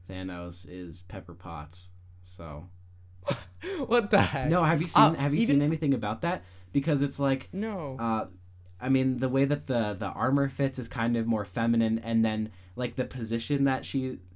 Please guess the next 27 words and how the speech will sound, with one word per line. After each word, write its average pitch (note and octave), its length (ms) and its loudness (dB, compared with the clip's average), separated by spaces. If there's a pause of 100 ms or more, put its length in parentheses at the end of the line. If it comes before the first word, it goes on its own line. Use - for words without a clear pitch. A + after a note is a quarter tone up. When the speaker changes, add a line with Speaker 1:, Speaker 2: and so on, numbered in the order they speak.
(340)
Speaker 1:
I'm, B2 320 -2
I'm, A#2+ 160 -2
I'm A#2 320 0
really A2 220 0
positive F#2+ 640 -6
that F#2+ 200 -8
this F#2+ 160 -12
is F#2 60 -14
Pepper F2+ 280 -8
Potts, D#2+ 260 -10
and A2 100 -2
I A2+ 60 0
could A#2+ 140 -4
be A#2 100 -2
totally G#2 240 -4
wrong, E2+ 240 -8 (540)
but F#2+ 340 -6
it, A2 200 -8
it, A2+ 200 -4
it B2 140 -2
actually C3 320 -2
makes A2 200 -2
sense. F#2 400 -8
Like, G2 280 -8
she's A#2+ 260 -4
up - 180 -2
there, B2 360 -2